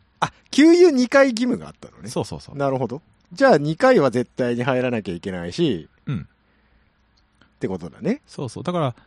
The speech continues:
Speaker 2: ドライバーは交代してたけど、給油の二回目をしてなかったんじゃなかったかな。
Speaker 1: なるほど、
Speaker 2: 三号車は。
Speaker 1: なるほど。例えばの話なんだけど、
Speaker 2: はいはい。
Speaker 1: えーと、ピット義務一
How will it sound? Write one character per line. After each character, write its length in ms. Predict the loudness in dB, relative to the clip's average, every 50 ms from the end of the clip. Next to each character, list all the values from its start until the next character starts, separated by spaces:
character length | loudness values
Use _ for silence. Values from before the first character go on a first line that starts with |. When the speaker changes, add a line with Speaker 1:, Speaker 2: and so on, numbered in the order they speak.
| _ _ -8
Speaker 2:
ド 120 | -6 -4
ラ 120 | -2 -2
イ 80 | -4 -4
バ 180 | -6 -6 -6 -6
ー 40 |
は 100 | -6 -8 -8
交 220 | -8 -8 -8 -8 -6
代 160 | -6 -6 -6
し 60 | -8
て 120 | -10 -12
た 180 | -8 -8 -8 -8 -8 _ _ _ _ _ _
け 140 | -12 -8 -6
ど、 320 | -4 -4 -6 -8 -10 _ _ _ _ _ _ _ _ _ _
給 160 | -8 -4 -2
油 140 | 0 0 0
の 120 | 0 0 -2
二 100 | -2 -2
回 180 | -2 -2 -2
目 120 | -2 -4 -6
を 40 |
し 60 | -6 -8
て 100 | -10 -10
な 120 | -10 -8
か 80 | -10 -12
っ 40 | -14 -14 _ _ _ _
た 80 | -10 -10
ん 160 | -10 -10 -10
じ 80 | -10
ゃ 40 | -12
な 80 | -12 -12
か 60 | -14
っ 60 | -18 -18
た 100 | -16 -14
か 60 | -10
な。 200 | -10 -10 -10 -12 _ _ _ _ _ _ _ _ _ _
Speaker 1:
な 180 | -10 -8 -6
る 80 | -4 -4
ほ 40 | -4
ど、 60 | -2
Speaker 2:
三 140 | -2 -2 -2
号 160 | -2 -6 -8
車 160 | -8 -10 -12
は。 0 |
Speaker 1:
な 60 | -12 -14 _ _ -4 -4
る 60 | 0
ほ 60 | 0 0
ど。 60 | 2
例 100 | 2 2
え 20 | 2
ば 200 | 2 0 -2 -2
の 120 | -6 -8
話 340 | -8 -8 -8 -8 -8 -8 -8
な 80 | -8
ん 80 | -10 -14
だ 100 | -20 -20
け 120 | _ -16
ど、 280 | -10 -10 -10 -10 -10 -14 _ _ _ _
Speaker 2:
は 120 | _ -10 -10
い 20 | -10
は 80 | -12
い。 100 | -16 -20 _ _ _ _ _ _ _ _ _ _ _ _ _ _ _ _ _ _ _ _ _ _ _ _ _ _ _ _ _ _ _ _
Speaker 1:
え 360 | -10 -8 -6 -6 -6 -6 -8
ー 20 | -10
と、 180 | -10 -10 -12
ピ 140 | -8 -6 -8
ッ 60 | -8 -8 _ _ _
ト 80 | -4 -2
義 200 | -2 -2 -4 -4
務 180 | -2 -4 -4
一 160 | -4 -6 -10